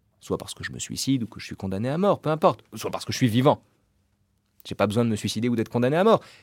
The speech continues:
Je suis vivant. Donc, si vous voulez, il y a ces, il y a ces deux mouvements.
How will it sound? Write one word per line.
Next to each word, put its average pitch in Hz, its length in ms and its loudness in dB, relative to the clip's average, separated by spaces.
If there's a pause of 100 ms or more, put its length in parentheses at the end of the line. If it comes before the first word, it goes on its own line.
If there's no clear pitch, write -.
(300)
Je 135 200 6
suis 156 260 2
vivant. 98 320 -2 (500)
Donc, 135 200 2 (400)
si - 480 -18
vous 110 140 -8
voulez, 196 140 0
il 165 60 0
y 160 40 4
a - 20 2
ces, 143 160 -2
il 123 80 -4
y 143 60 0
a 139 40 0
ces 139 160 -2
deux 170 160 2
mouvements. 135 480 0